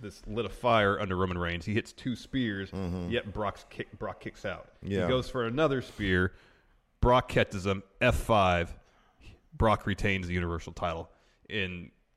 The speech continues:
Speaker 1: confusing fashion. Like, why? Is he gonna re-sign? We've heard that his contract expires. We also heard there was some sort of option that would keep him signed on through
Speaker 2: August.
Speaker 1: August.
Speaker 2: SummerSlam, yeah.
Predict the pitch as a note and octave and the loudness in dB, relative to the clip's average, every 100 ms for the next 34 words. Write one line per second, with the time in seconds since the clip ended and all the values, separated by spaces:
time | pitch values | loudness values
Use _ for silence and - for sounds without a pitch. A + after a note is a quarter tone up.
0 | _ _ _ - A2 B2 A2 G2 - F2 | _ _ _ -10 -2 2 2 2 0 0
1 | D2+ - - - - - - - A2 A2 | -2 -6 -16 -20 -20 -20 -20 -10 -8 -4
2 | A2 D#2+ - - - - G2+ G#2 G#2 G#2 | -4 -6 -10 -20 -18 -16 -12 -12 -12 -12
3 | G#2+ G2+ A#2+ B2+ - _ _ - - - | -4 0 0 -2 -12 _ _ -16 -12 -8
4 | - - - C3+ E3 E3+ E3 C#3 A#2+ A#2 | -6 -6 -2 2 2 4 4 4 2 0
5 | C3+ B2 C3 - - - F#2 F#2+ F#2+ G#2+ | 0 2 0 -2 -6 -2 0 0 0 -2
6 | G#2+ G2+ G2+ G2 F#2 G#2 - F#2+ E2 F2 | -2 -2 0 0 -2 -6 -6 -4 -4 -2
7 | - G2 F#2 F2 - G#2+ - F2+ F#2 F#2 | -2 -4 -6 -8 -8 -8 -8 -6 -4 -2
8 | F2+ F2 F2 F#2 E2+ E2+ - C2+ C2 C2 | -2 -4 -6 -6 -6 -8 -8 -6 -6 -6
9 | - - A2 G#2+ F2+ D#2 C2+ C2 C2+ | -10 -2 2 4 2 -2 -6 -10 -4